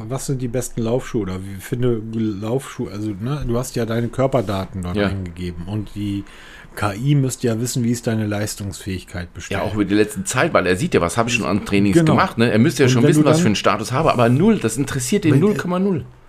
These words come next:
Speaker 1: wenn du dann fragst, ähm, was sind für mich gute Laufschuhe, dann gibt er dir eine sehr lange Antwort. Auf Deutsch. Die K I kann aber nur Englisch.
Speaker 2: Hm.
Speaker 1: Das heißt, er spricht, also, äh, die Texte sind in Englisch. Ihr könnt Fragen auf Deutsch stellen. Er beantwortet sie auch auf Deutsch.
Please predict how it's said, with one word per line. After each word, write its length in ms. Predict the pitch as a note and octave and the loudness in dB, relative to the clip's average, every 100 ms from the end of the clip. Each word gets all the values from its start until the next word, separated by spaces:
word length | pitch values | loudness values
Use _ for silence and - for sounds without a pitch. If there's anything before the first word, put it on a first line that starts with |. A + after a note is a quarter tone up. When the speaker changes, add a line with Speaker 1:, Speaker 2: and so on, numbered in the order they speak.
| - | -16
Speaker 1:
wenn 240 | A#2+ C3 C#3+ | -2 2 4
du 80 | C#3 | 4
dann 200 | C#3 F3 | 2 2
fragst, 460 | - D#3 D#3+ - C3+ | 2 0 0 -4 -2
ähm, 320 | C#3 C#3 C3 | 0 2 0
was 160 | D3 | 0
sind 200 | - F3 | 0 0
für 100 | - | 2
mich 240 | C#3 D#3+ - | 2 2 2
gute 240 | D3 D3 | 0 2
Laufschuhe, 540 | C3 A#2+ B2 - G#2+ G2 | 4 4 2 0 -2 -2
dann 140 | A2 | -2
gibt 180 | D3 - | -2 0
er 80 | D#3 | 2
dir 160 | C#3 | 2
eine 120 | C3 | 2
sehr 220 | A#2+ C3 D#3+ | 2 2 4
lange 300 | D3+ C3+ A2 | 2 0 -2
Antwort. 560 | C3 C#3+ F2 D#2+ - - - - | -2 -4 -10 -14 -16 -18 -16 -4
Auf 160 | C3 | -2
Deutsch. 540 | - C#3 A2 E2+ - - - | 2 2 2 0 -10 -12 -12
Die 80 | A#2 | -6
K 160 | C3+ | -2
I 140 | C3 - | 0 0
kann 240 | - D3+ | 0 0
aber 160 | B2+ A#2 | 0 0
nur 100 | A#2 | -2
Englisch. 400 | B2 F2+ - - - - - - - - - | -4 -6 -8 -12 -10 -10 -12 -14 -14 -10 -6
Speaker 2:
Hm. 120 | - - | -6 -4
Speaker 1:
Das 140 | G#2+ | 0
heißt, 320 | C3 D3 - | 2 0 -4
er 80 | B2+ | -4
spricht, 420 | - - C#3+ C#3+ - F2 | -4 0 0 0 -10 -10
also, 260 | A2 A#2 | -6 -2
äh, 160 | A#2 A2+ | -2 -4
die 180 | G#2+ A2+ | -4 -2
Texte 440 | C3+ E3 - F3 | 0 -2 0 0
sind 220 | D3+ D#3 | 2 0
in 120 | B2 A2+ | -2 -4
Englisch. 460 | C#3+ G3+ A#3 - - - - - - | 0 0 -2 -8 -18 -20 -20 -18 -14
Ihr 160 | A2+ G#2 | -8 -4
könnt 360 | - C3 C3+ - - - - - | 0 0 -2 -6 -8 -10 -14 -14
Fragen 400 | - A2+ B2 A#2 | -6 -4 -2 -4
auf 120 | - | -4
Deutsch 300 | B2+ F3 - | 0 0 -2
stellen. 360 | - D#3+ E3 | -4 0 0
Er 120 | A#2+ A2 | -2 -4
beantwortet 600 | A2 D#3+ F3+ C#3+ B2 G#2 | -2 -2 0 0 0 -4
sie 160 | A2+ | -4
auch 160 | F#2+ G2+ | -6 -6
auf 140 | G2 | -6
Deutsch. 400 | - F#2+ F#3+ - | -6 -6 -6 -8